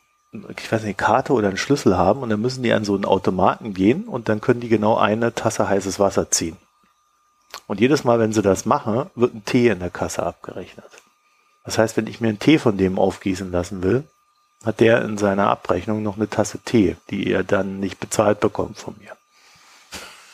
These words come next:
<laughs> Und so kannst du natürlich deine Mitarbeiter auf einer sehr harsche Art und Weise kontrollieren, dass sie auch definitiv nicht zu viel heißes Wasser ausgeben.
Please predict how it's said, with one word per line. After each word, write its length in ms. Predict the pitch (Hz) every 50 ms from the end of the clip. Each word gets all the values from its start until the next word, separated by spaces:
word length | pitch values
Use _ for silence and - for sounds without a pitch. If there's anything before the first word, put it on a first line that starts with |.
| - - - - - - - - - - _ _ - 175 - _ _ - - _ _ - _ _ _
<laughs> 1700 | - - - - - - - _ - - - - - - - - 160 147 139 - - - - - 170 - - - - - 117 104 -
Und 160 | 123 113 104
so 80 | 123 123
kannst 260 | - 135 127 123 - 123
du 40 |
natürlich 540 | 117 113 110 - - 123 113 117 113 - -
deine 280 | - 117 107 110 113 110
Mitarbeiter 680 | 107 117 - - 117 117 107 117 110 110 107 - 117 110 113 113
auf 200 | 110 107 - -
einer 180 | 104 104 104
sehr 480 | 98 98 101 98 98 98 98 98 101 98 _ _ _ _ _ _ _ _ _ _ _ _ _ _ _ - - _ -
harsche 520 | - - 117 131 147 143 - - 123 -
Art 300 | - 104 101 110 - -
und 200 | 120 113 107 98
Weise 480 | 98 95 95 104 110 107 95 95 101 107
kontrollieren, 720 | - - 117 104 104 - 107 101 98 104 104 107 104 107 110
dass 160 | 107 101 -
sie 80 | 110
auch 100 | 101 98
definitiv 680 | - - 117 107 - 120 110 113 107 - - 113 104 -
nicht 300 | 113 113 120 - - -
zu 100 | - -
viel 200 | - - 110 107
heißes 340 | 101 98 104 - - 101 -
Wasser 280 | 104 104 101 - 85 82
ausgeben. 580 | 87 82 80 - - - - 78 78 82 -